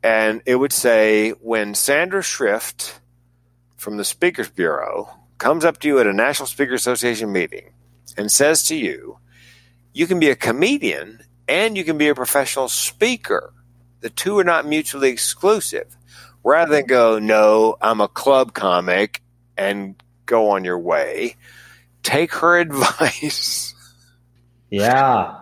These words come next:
Speaker 1: Yeah, because you know what the difference is between a comedian and a speaker? About five thousand dollars a day plus travel.
Speaker 2: Yeah.
Speaker 1: So if I could t-, talk to my young self, I'd say, "Look, take her seriously, develop a corporate," 'cause my cor-,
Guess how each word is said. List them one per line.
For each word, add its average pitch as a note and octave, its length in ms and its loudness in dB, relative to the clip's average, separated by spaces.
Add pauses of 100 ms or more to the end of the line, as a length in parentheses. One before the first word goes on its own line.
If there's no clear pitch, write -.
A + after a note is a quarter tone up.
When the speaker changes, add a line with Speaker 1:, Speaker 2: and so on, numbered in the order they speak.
(120)
Speaker 1:
Yeah, D3+ 200 4
because C#3 520 0
you E3 60 -2
know G3 80 4
what A3 100 4
the E3 60 -2
difference E3 240 2
is E3 140 2
between C3+ 240 -2
a A2+ 40 2
comedian D3+ 600 0 (100)
and G#2+ 200 -2
a G2+ 60 -2
speaker? D3+ 440 -2
About A2+ 240 2
five D3+ 300 2
thousand C#3 320 2
dollars A#2 260 4
a G#2+ 60 -6
day G#2+ 240 0
plus F#2+ 240 -6
travel. A#2+ 420 0 (460)
Speaker 2:
Yeah. A2+ 340 0 (320)
Speaker 1:
So C3 300 2
if B2 180 0
I D3+ 160 2
could C#3+ 300 -4
t-, C#3+ 140 -4
talk C#3 240 -2
to D3 80 -8
my B2 180 2
young B2 360 0
self, F#2+ 560 0
I'd A2 120 -6
say, A2+ 120 -2
"Look, G#2+ 200 -4
take C3+ 220 -4
her E3 80 -6
seriously, B2+ 640 -4
develop A#2+ 420 2
a G#2+ 140 0
corporate," D3 420 -2 (140)
'cause B2 100 -10
my D#3 160 2
cor-, - 220 -6